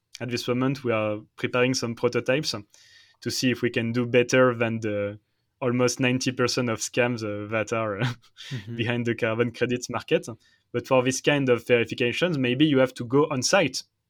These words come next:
Speaker 1: to verify that the forest is still here, has not been, uh,
Speaker 2: Mm-hmm.
Speaker 1: has not burnt. And for this, you need a colossal amount of token staked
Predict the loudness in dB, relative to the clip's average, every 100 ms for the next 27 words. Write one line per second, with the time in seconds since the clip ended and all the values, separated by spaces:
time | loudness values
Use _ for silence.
0 | _ -2 0 0 2 2 2 0 -4 4
1 | 6 6 2 -4 -14 _ -10 -6 -8 0
2 | 2 2 0 _ _ _ -8 -6 -4 -4
3 | -6 -8 -8 -8 -4 -4 -4 -8 0 4
4 | 4 2 -6 -12 _ _ _ _ _ -6
5 | -4 0 2 4 2 0 0 0 0 -8
6 | _ _ _ -18 0 2 4 4 4 4
7 | 2 0 -2 0 0 2 0 0 -4 0
8 | 0 0 -12